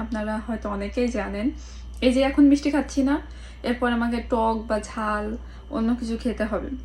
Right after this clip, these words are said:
কারণ আমি মিষ্টি খেয়ে থাকতে পারি না বেশিক্ষণ। হুম,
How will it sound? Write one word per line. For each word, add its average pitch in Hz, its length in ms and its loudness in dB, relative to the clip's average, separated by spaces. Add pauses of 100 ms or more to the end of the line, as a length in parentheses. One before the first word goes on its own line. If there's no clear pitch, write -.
(600)
কারণ 240 260 0
আমি 240 100 6 (100)
মিষ্টি 262 260 2
খেয়ে 285 200 8
থাকতে 320 300 0
পারি 302 260 6
না 302 60 4 (140)
বেশিক্ষণ। 285 420 4 (2000)
হুম, 247 520 4